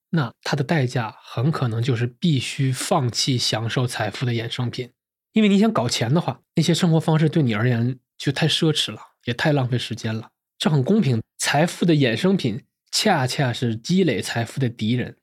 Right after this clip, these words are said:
因为那种很 fancy 的生活就是会消耗财富。就像我们前面讲到的，发财和守财所需要的能力恰恰是矛盾的。就好像我们做运动是财富，运动完心安理得吃顿好的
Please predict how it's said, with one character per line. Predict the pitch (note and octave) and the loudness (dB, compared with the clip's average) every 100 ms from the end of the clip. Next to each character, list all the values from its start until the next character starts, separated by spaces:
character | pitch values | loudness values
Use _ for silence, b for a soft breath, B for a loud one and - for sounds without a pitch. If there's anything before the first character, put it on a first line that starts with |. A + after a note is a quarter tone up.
| _ - | _ 0
因 | D#3+ | 4
为 | D#3 | 4
那 | F3+ | 4
种 | F3 | 2
很 | - B2 | 2 -2
fancy | - E3+ D#3+ | 0 0 2
的 | C3+ | 0
生 | A#2+ C#3 | 2 0
活 | B2+ A#2+ | 0 -2
就 | - A3+ D#3 | 0 2 2
是 | - | 2
会 | B2 C3 | 0 0
消 | - E3+ | 0 -2
耗 | D#3 C3+ | 0 -4
财 | - | -6
富。 | G2 A2+ - _ _ | -10 -10 -12 _ _
就 | - D#3 | -2 2
像 | D3 | 2
我 | |
们 | A#2 | 0
前 | A2 B2 | 0 0
面 | B2+ D#3+ C#3+ | 2 2 2
讲 | - A2+ | 0 -4
到 | G#2+ | -6
的， | G#2+ _ _ _ | -8 _ _ _
发 | - G#3 G#3 | -2 2 2
财 | - C3 C3+ | 0 0 2
和 | D#3 | 0
守 | D#3 C3+ A2 | 0 0 -2
财 | - B2 A2+ B2+ _ _ | -2 -2 -2 -4 _ _
所 | - B2+ | -4 0
需 | E3 | 2
要 | E3 | 2
的 | C#3+ | 2
能 | B2+ B2+ | 2 2
力 | D#3+ | 2
恰 | - F#3+ | 2 0
恰 | C#3+ | 0
是 | C3+ C3 | 0 0
矛 | G#2+ A#2 | -2 0
盾 | F3 D3+ | 2 0
的。 | A2+ - _ _ | -4 -14 _ _
就 | - D#3+ | -2 0
好 | |
像 | C#3+ E3+ | 2 2
我 | C#3+ | 2
们 | A#2 C3 F3+ _ | 2 0 -2 _
做 | - A#3 | 0 4
运 | A3+ A3 E3+ | 4 4 2
动 | A#3 - _ _ _ | 0 -2 _ _ _
是 | - C#3+ | -4 -2
财 | - G#2+ | -2 -4
富， | G#2+ B2 - _ - | -4 -8 -10 _ 2
运 | G#3+ | 4
动 | G#3+ F3 | 6 4
完 | C3+ D#3 C#3 | 4 2 -2
心 | - G#3 | 0 4
安 | G#3 | 4
理 | D3+ | 4
得 | B2+ C#3 | 4 2
吃 | D3 | 2
顿 | F#3 F3+ | 2 2
好 | - A2 | 0 -4
的 | G#2+ A2+ | -6 -10